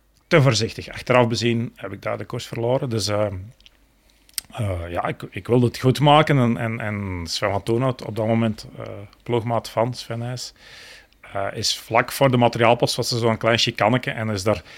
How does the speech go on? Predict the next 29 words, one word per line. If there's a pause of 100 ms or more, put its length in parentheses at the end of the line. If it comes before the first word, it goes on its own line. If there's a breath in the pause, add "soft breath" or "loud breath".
(220 loud breath)
net (200)
voor
mij
doorgepasseerd,
waardoor
ik,
ja, (840 soft breath)
ook
niet
heel
veel,
want,
eh,
het
was
een
kwestie
van
niks,
hè,
maar,
eh, (240)
ja, (240)
even
gehinderd
was
en,
en
daardoor,